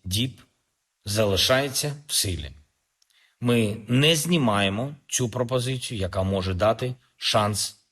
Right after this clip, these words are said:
дипломатії. Але саме від Росії світ не бачить відповіді. Жодної відповіді, крім нових ударів. Це максимально чітко, очевидно для всіх демонструє,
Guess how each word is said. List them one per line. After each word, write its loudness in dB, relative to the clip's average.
дипломатії. -4
Але 2
саме 2
від -2
Росії 0
світ -4
не 4
бачить -4
відповіді. -6
Жодної 0
відповіді, -10
крім 0
нових -2
ударів. -6
Це -2
максимально 2
чітко, -2
очевидно -2
для 0
всіх -4
демонструє, -2